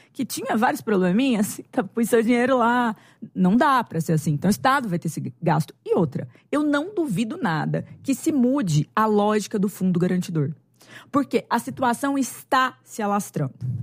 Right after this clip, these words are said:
E a situação está se alastrando num nível que os bancos estão muito incomodados também. E que, crescendo isso,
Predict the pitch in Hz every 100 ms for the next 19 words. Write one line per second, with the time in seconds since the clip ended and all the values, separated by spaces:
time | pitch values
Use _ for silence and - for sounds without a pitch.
0 | - - 233 254 - 254 240 262 - 262
1 | 269 226 160 170 233 208 180 220 240 226
2 | 208 165 - 311 226 180 247 330 - 170
3 | 160 - 160 170 180 156 - 196 180 185
4 | 175 160 156 147 - 160 147 123 - -
5 | - - - 302 - _ _ 330 302 -
6 | 311 320 247 202 214 - -